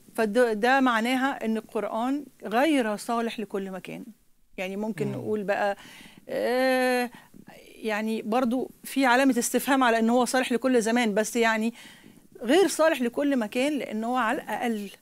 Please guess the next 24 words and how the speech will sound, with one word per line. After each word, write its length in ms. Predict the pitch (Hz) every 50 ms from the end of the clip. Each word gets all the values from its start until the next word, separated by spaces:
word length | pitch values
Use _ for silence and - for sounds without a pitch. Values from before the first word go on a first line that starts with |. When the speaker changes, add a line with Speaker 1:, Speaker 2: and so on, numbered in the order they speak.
| _ _ _ _
Speaker 1:
واحد 360 | - 254 294 294 247 254 226
من 360 | 226 226 226 262 277 262 - 233
أركان 320 | 208 214 - 294 302 320
الإسلام 400 | 277 - - - - 254 262 254
الخمسة 480 | 240 - - - 247 247 - - 254 - _ - - - - _
اللي 160 | 196 202 240
هي 100 | 262 254
الصيام 500 | 254 247 - - 233 226 240 262 269 277 - - - - - - - _ _ _ _
مش 240 | 233 247 240 - 254
هيقدر 340 | 277 349 - 294 233 233 226
يعملها 460 | 233 226 208 220 247 285 247 220 220
المسلم 560 | 226 220 240 262 240 - - 247 240 240 233
لو 140 | - 208 214
هو 260 | 220 247 240 220 208
ساكن 600 | - - 226 233 233 - 233 220 208 214 220 240 240
في 200 | - - 226 208
بلاد 300 | 185 208 220 233 233 196
زي 360 | 185 208 214 214 214 202 - -
البلاد 360 | 190 185 196 208 220 208 196
الاسكندنافية 880 | 190 190 185 - - - 202 196 190 190 190 185 196 196 214 208 202 190
أو 320 | - - 202 202 202 196
في 360 | 190 - - 214 202 202 196 - - - - - _ -
القطب 340 | 208 185 - - 226 208 202
الشمالي، 500 | 214 - - 233 226 233 226 208 185 180